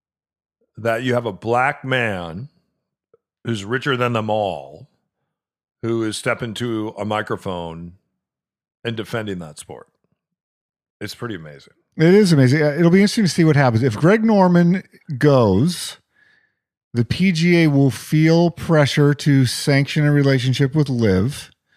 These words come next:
Speaker 2: because they want those major winners back to play at majors. Uh, they took an untenable line that was unwise this past summer.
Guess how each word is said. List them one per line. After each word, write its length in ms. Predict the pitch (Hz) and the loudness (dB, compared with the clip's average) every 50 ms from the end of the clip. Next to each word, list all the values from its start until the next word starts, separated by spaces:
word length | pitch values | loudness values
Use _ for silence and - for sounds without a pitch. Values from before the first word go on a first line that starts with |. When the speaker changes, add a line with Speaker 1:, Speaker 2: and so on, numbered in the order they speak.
| _ _ _ _ _ _ | _ _ _ _ _ _
Speaker 2:
because 360 | - 127 - 143 131 113 113 117 | -6 -2 0 0 0 0 2 2
they 180 | 131 147 160 | 2 4 4
want 560 | 165 151 139 139 139 147 156 170 175 156 139 | 2 2 2 2 4 4 4 2 2 -2 0
those 300 | 139 139 131 127 117 110 | 2 2 4 4 2 0
major 440 | 120 120 120 120 123 123 113 120 120 | 0 0 2 2 2 2 2 0 0
winners 420 | 113 113 113 113 107 107 104 92 92 | 0 0 0 0 2 0 0 -2 -4
back 460 | 95 - 113 107 104 104 - - - | -2 0 2 2 2 0 -2 -4 -6
to 100 | - 104 | -6 -6
play 500 | - - - 120 113 107 104 101 98 104 | -6 -6 -4 -2 0 2 2 2 2 0
at 160 | 98 95 90 | 0 -2 -2
majors. 640 | 95 98 95 92 85 80 80 76 69 67 - - - - _ - - - - _ _ _ | 0 0 0 0 0 -2 -6 -8 -8 -10 -12 -14 -14 -18 _ -20 -20 -20 -20 _ _ _
Uh, 200 | 113 107 107 101 | 0 2 2 2
they 220 | 98 104 120 127 | 2 2 0 0
took 220 | - - 151 135 - | 2 0 0 0 2
an 100 | 131 131 | 0 0
untenable 760 | 123 127 127 131 135 127 110 139 139 135 131 123 120 120 113 | 0 0 0 0 0 0 0 -2 0 0 0 0 0 0 0
line 500 | 110 110 110 117 117 113 101 92 90 92 | 0 0 0 2 2 2 2 2 2 0
that 260 | 92 92 90 104 107 | 0 0 0 0 0
was 160 | 101 98 95 | 0 0 0
unwise 760 | 120 113 110 110 107 101 101 104 104 104 104 98 92 87 82 | 0 0 0 0 0 0 0 0 0 2 2 0 0 -2 -2
this 220 | 104 98 90 - - | -4 -6 -6 -6 -6
past 300 | - 104 92 90 - - | -6 -4 -4 -4 -6 -6
summer. 340 | 107 101 87 76 71 73 | -6 -6 -6 -6 -8 -12